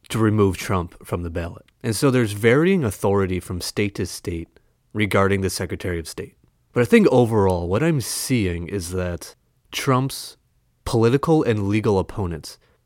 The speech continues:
smell blood with this insurrection case. And it's significant that the Colorado Supreme Court did deem Trump an insurrectionist. And since that decision was made, you see all these other states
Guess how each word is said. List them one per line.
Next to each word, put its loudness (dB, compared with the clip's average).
smell 2
blood 0
with -4
this -6
insurrection -4
case. -18
And 0
it's 0
significant -2
that -2
the -4
Colorado 2
Supreme -4
Court -4
did 0
deem 0
Trump -4
an -6
insurrectionist. -8
And -4
since 2
that 2
decision -4
was -4
made, -8
you 0
see 2
all 4
these 4
other 2
states -6